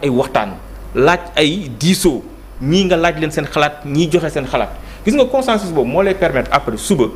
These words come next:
ñu dem ci élection yoo xam ni dafay libre, transparent, du am benn contestation. Te nag naa la ko wax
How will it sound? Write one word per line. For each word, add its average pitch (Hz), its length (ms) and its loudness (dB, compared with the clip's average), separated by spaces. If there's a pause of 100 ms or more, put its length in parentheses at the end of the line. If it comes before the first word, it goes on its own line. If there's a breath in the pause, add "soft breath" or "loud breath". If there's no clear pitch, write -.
(340 loud breath)
ñu 127 80 -2
dem 180 180 2
ci - 80 -8
élection 151 320 -4
yoo 120 80 0
xam - 220 -2
ni 107 100 -4 (320)
dafay 135 260 2
libre, 143 440 2
transparent, 131 540 0
du - 80 -2
am 131 140 -2
benn 123 200 0
contestation. 101 560 -4 (360 loud breath)
Te - 80 6
nag 220 180 4
naa 165 160 2
la 180 60 2
ko 165 120 2
wax 117 120 0